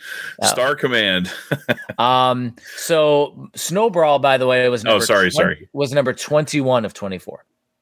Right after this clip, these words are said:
Speaker 2: Okay. Yeah.
Speaker 1: Um, Star Command, uh,
Speaker 2: That
Speaker 1: developed
Speaker 2: jives.
Speaker 1: by Squeaky Fox, and it is a shooter. Uh, I wrote very basic Space Invaders
Speaker 2: Is it a
Speaker 1: style game.
Speaker 2: shooter?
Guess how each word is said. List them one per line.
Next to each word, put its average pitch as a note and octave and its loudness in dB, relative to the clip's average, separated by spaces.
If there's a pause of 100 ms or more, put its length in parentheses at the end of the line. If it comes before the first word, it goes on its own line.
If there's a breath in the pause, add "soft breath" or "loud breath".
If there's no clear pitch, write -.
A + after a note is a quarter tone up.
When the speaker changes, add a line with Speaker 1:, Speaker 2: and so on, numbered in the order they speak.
Speaker 2:
Okay. F2 0 (400)
Yeah. F2+ 0
Speaker 1:
Um, G#2 -2 (120)
Star D#3+ 0
Command, G3+ 0 (440 loud breath)
uh, B2+ 2
Speaker 2:
That A#2+ -8
Speaker 1:
developed C#3 2
Speaker 2:
jives. C#3 -4
Speaker 1:
by B2+ 2 (260 loud breath)
Squeaky B3 0
Fox, - -4 (480 loud breath)
and C3 0
it F3 2
is F#3+ 2
a G3+ 2
shooter. A3 0 (560)
Uh, C3+ 4
I C3 2
wrote C3 0
very D3+ 0 (160)
basic C#3 -2
Space C#3+ -2
Invaders C3+ -2
Speaker 2:
Is E4+ 0
it G4 0
a G#4 0
Speaker 1:
style - 2
game. F#4+ 0 (120)
Speaker 2:
shooter? G4+ 0